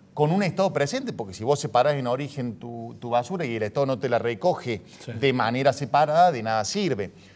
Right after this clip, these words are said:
Speaker 1: Con centros verdes, donde el carrero pueda, en vez de estar en la calle, en las condiciones en las que está, trabajar cooperativizado en centros verdes, porque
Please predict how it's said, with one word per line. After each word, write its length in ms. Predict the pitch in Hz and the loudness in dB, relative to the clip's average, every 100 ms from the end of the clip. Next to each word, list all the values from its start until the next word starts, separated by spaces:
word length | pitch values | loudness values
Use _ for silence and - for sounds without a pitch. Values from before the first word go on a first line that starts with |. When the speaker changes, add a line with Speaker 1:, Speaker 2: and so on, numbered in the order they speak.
| - | -10
Speaker 1:
Con 180 | - 160 | -4 -2
centros 440 | - 214 208 180 151 | 0 -2 -2 -2 2
verdes, 560 | 202 185 113 110 - - - | 2 2 0 -6 -10 -20 -6
donde 320 | 123 147 143 | 0 2 2
el 140 | 139 113 | -2 0
carrero 420 | 131 160 196 185 | 0 0 -2 -4
pueda, 680 | - 160 226 214 127 113 - - - - | -2 0 2 4 4 2 -4 -20 -16 -6
en 220 | 127 127 | -2 2
vez 160 | 175 180 | 4 4
de 60 | |
estar 260 | 160 175 165 | 2 2 2
en 120 | 160 | 2
la 120 | 120 | -2
calle, 520 | 156 180 180 120 135 123 - | 0 2 2 0 -2 -4 -10
en 180 | 131 131 | -6 -4
las 120 | 117 | -4
condiciones 540 | - 120 113 - 151 147 | -4 -4 -2 -4 -2 -2
en 140 | 120 | -2
las 100 | 113 | -2
que 80 | - | -4
está, 320 | - 170 180 - - - | -2 0 0 -8 -20 -6
trabajar 600 | 143 135 123 120 185 190 | 2 4 6 2 0 -2
cooperativizado 800 | 143 120 123 110 117 117 165 180 | -2 -2 -2 -2 -8 -8 -4 -2
en 60 | 156 | -4
centros 340 | 165 151 156 | -8 -6 -6
verdes, 240 | 208 185 | -6 -6
porque 340 | - 160 165 | -8 -10 -10